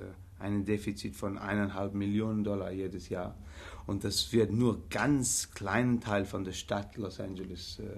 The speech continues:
gestützt. Sonst ist nur, ähm, so Donations. Äh, Leute einfach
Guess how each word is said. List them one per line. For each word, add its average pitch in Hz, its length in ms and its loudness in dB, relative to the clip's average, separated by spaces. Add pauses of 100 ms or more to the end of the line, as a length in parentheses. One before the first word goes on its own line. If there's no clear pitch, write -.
(1120)
gestützt. - 520 -8 (140)
Sonst 101 280 -2
ist - 180 -4
nur, 120 500 6 (280)
ähm, 92 580 -8 (920)
so - 200 -14
Donations. 107 800 0
Äh, - 520 -10
Leute 120 520 4
einfach 127 520 -2